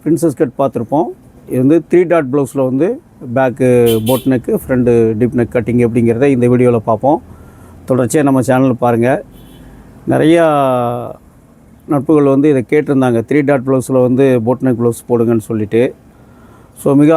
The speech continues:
அற்புதமா இருக்கும். இன்னைக்கு ட்ரெண்டிங்லேயும் வந்து நிறையா போட்டுட்ருக்குறாங்க. தொடர்ச்சியாக நம்முடைய ஆன்லைன் வகுப்புகள் எல்லாமே நடந்துகிட்ருக்கு. பதினோராவது பேட்சுக்கான வகுப்பு வந்து இப்போது ஸ்டார்ட் பண்ண போகுது. இன்னும் குறுகிய நாட்களே இருக்கு.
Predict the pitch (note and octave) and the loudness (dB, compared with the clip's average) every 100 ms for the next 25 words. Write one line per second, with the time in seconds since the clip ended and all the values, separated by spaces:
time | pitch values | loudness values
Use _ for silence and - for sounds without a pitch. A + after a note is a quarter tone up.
0 | D3+ D3 D#3+ D#3+ D#3 C#3 E3+ D#3 D3 C#3 | 2 0 0 0 -2 0 0 2 0 -2
1 | C#3 C#3 D3+ D3+ D#3 D3 C#3 C#3 C3 C3+ | -4 -2 2 2 2 0 0 0 0 0
2 | B2 B2+ B2+ A#2+ A#2 A#2 A2 A#2+ C#3 - | 0 -4 -6 -8 -6 -6 -4 -6 -6 -10
3 | _ - - D3 D3 F3 E3 D#3 D3 C#3+ | _ -10 -2 0 0 2 2 2 2 0
4 | C3+ C3 B2 C#3+ D3+ C#3+ C3+ B2 C3+ C3 | 2 0 2 2 2 0 0 -2 0 2
5 | B2+ C3 C#3 B2+ B2 B2+ A2 A#2 A2 C3 | 2 2 0 0 -2 -4 -6 -8 -4 -4
6 | - _ _ _ - _ - - - - | -4 _ _ _ -20 _ -20 -20 -20 -4
7 | D3+ E3+ F#3 F#3 E3+ D#3 C#3+ C#3+ C3 C3+ | 0 2 4 2 2 0 -2 -2 -4 -4
8 | C3+ B2+ B2 A#2 B2 - _ _ _ B2 | -4 -2 -4 -6 -12 -20 _ _ _ -2
9 | D3 C#3 C3+ C3+ C#3+ C3+ B2 A#2 A2+ A2+ | 0 0 0 2 2 2 2 2 0 -2
10 | C#3+ B2+ C#3 C3 A2+ A#2 A#2 E3 - - | -4 -2 -2 -2 0 0 0 -2 -6 -20
11 | - C#3 C#3+ B2 D3+ C#3 C#3+ C3+ A#2+ C#3 | -4 0 2 2 2 2 2 0 -2 0
12 | C3 A2+ A2 | 0 0 0